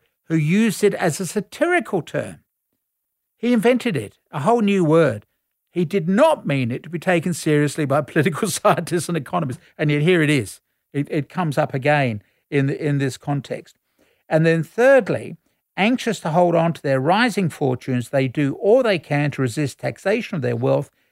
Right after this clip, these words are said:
and their profits, even if it means starving government of needed revenues, leading to decaying infrastructure, declining public services, and fast rising government debts. Remember, these are predictions from years ago.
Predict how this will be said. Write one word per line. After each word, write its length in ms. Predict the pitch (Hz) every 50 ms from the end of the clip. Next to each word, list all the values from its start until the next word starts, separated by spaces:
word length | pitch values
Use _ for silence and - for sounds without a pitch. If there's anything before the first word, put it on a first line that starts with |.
| _ _ -
and 180 | 135 139 139
their 140 | 135 131 -
profits, 600 | - - - 226 240 - - 123 123 - - - _ _ _ _ _ _
even 280 | - 190 196 202 208 196
if 60 | 170
it 120 | 165 165 165
means 320 | 151 156 160 156 147 -
starving 800 | - - - - 190 185 190 190 190 180 151 135 117 120 139 143 - _ _ _ _ _
government 380 | - 160 156 156 151 160 160 151
of 160 | - 143 117
needed 440 | 127 143 165 190 220 208 180 160 120
revenues, 540 | 117 123 117 117 120 120 123 123 120 - - _ _ _ _ _ _ _ -
leading 480 | 139 139 160 180 208 214 196 214 208
to 340 | 180 - - 160 143 135 135
decaying 680 | 127 113 135 120 - - - 156 156 165 175 175 170 170
infrastructure, 880 | - - - 139 135 - 143 - - - 143 139 - - - 151 143 - _ _ _ _ _ _ _
declining 600 | - 123 - - 170 170 175 190 202 202 202 175
public 340 | - 165 170 156 170 147
services, 640 | - - 147 139 131 123 127 123 - - 131 123 - - _ _ _ _ _ -
and 160 | 147 139 -
fast 400 | - - 160 160 156 143 - -
rising 380 | 139 135 135 131 120 - 131
government 300 | 120 135 123 110 123 117
debts. 220 | 120 131 123 - -
Remember, 220 | 143 156 196 226
these 240 | 190 190 220 240 220
are 60 | 254
predictions 400 | 208 185 220 214 - - 175 156
from 160 | - - 165
years 240 | 165 190 214 208 -
ago. 300 | 180 143 135 110 98 101